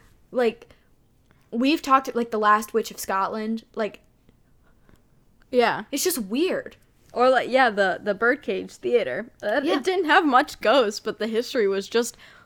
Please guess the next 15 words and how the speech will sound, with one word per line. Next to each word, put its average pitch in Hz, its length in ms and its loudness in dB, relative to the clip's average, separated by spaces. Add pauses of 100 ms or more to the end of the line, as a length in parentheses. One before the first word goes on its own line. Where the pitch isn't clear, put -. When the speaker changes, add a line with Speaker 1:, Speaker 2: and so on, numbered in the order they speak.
(220)
Speaker 2:
weird. 214 360 6 (100)
<laughs> - 80 -10
Speaker 1:
No, 277 120 2
yeah. 339 400 2 (400)
And 311 160 -2
it's, 349 140 -6
like, 359 200 -6 (100)
and 269 140 -2
it's 320 200 -8 (100)
interesting, 202 680 -6
and 226 140 -2
it - 240 -12
carries. 175 640 -10 (380)
And, 254 180 2
like, 240 260 -4